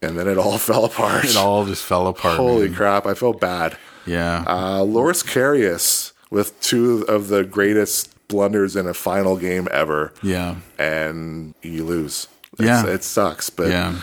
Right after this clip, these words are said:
Speaker 1: it's sports, man.
Speaker 2: It is.
Speaker 1: So, yeah, Liverpool lost to Real Madrid three one.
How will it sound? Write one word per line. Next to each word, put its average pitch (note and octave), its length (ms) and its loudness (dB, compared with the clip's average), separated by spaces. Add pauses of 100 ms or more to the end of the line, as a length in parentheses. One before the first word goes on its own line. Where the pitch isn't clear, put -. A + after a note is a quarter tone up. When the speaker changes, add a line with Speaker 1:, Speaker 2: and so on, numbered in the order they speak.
(100)
Speaker 1:
it's F#2+ 140 0
sports, C3+ 420 2
man. E2 220 0 (400)
Speaker 2:
It G2 100 -4
is. F#2 240 0
Speaker 1:
So, G2+ 60 2
yeah, A2 360 2 (300)
Liverpool G#2+ 640 2
lost G2 320 0
to G#2 60 0
Real F#2+ 280 2
Madrid F#2+ 340 0
three G2 220 0
one. G2 340 0